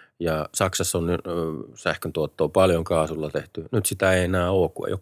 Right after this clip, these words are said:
kaasua. Tai sitä on huomattavasti vähemmän, kun sitä tuo L N G Eurooppaan muualta. Niin se on aiheuttanut sen hintatason nousun. Ja sit toinen asia, että se vaihtelu tulee jatkumaan, sitä tulee olemaan.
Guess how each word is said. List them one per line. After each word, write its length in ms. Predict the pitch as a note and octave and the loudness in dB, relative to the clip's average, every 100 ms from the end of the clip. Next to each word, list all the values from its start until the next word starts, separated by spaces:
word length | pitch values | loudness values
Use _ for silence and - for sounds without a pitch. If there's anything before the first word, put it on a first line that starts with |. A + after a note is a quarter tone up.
| - | -2
kaasua. 600 | - D2 - - - - _ _ _ _ | 2 2 0 -8 -12 -16 _ _ _ _
Tai 160 | - D#2 | -6 -4
sitä 160 | - F2 | -2 0
on 60 | |
huomattavasti 540 | F#2 F2 - D#2+ - E2+ | 2 0 -4 -8 -8 -4
vähemmän, 300 | F2 E2+ D#2 | -2 -2 -6
kun 80 | |
sitä 140 | - E2 | -6 -6
tuo 380 | - E2 D#2+ D#2+ | -4 -2 0 0
L 40 | D#2 | -4
N 40 | D2+ | -4
G 40 | D2 D2+ | -6 -4
Eurooppaan 480 | D2+ D#2+ D#2 - E2 | -4 -6 -8 -6 -4
muualta. 500 | F2 E2+ D2 C2+ - - _ _ _ _ _ _ | -2 -2 -2 -6 -12 -20 _ _ _ _ _ _
Niin 200 | E2 D#2 - | -6 -6 0
se 120 | A#2 | 4
on 80 | A2+ | 4
aiheuttanut 420 | G#2 F#2+ - F2+ | 4 2 -2 -4
sen 80 | F2+ | 2
hintatason 540 | G#2+ G#2+ F2 D#2+ D2+ | 4 4 2 -4 -6
nousun. 380 | C#2+ B1+ - - _ _ _ _ _ _ _ _ _ - | -8 -10 -14 -20 _ _ _ _ _ _ _ _ _ -6
Ja 100 | F2 | -2
sit 180 | F#2 | 0
toinen 280 | - G#2+ G2 | 4 6 6
asia, 240 | E2+ F2 F2 | 4 2 0
että 100 | - | 2
se 80 | |
vaihtelu 400 | G2 F#2 - G2+ | 2 2 2 0
tulee 260 | A#2+ C3 A2+ | 4 4 6
jatkumaan, 560 | G2+ F#2 - F#2 F2+ F2+ | 4 2 -2 0 0 0
sitä 200 | - F#2+ | 0 0
tulee 240 | F2 G2+ G2 | 2 4 6
olemaan. 520 | F#2 F2+ E2+ E2 | 6 4 2 0